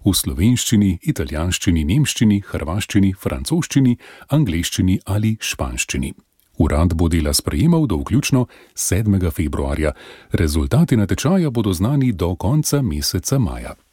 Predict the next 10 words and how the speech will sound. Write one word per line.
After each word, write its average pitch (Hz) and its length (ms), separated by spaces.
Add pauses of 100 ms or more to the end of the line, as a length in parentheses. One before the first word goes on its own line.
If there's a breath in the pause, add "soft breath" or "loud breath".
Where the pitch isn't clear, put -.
(300)
Najboljša 73 640
tri 85 200
dela 78 300
s - 80
posameznega 73 640
področja 156 520 (280 loud breath)
bodo 139 220
prejela 82 460 (100)
denarne 92 560
nagrade 90 460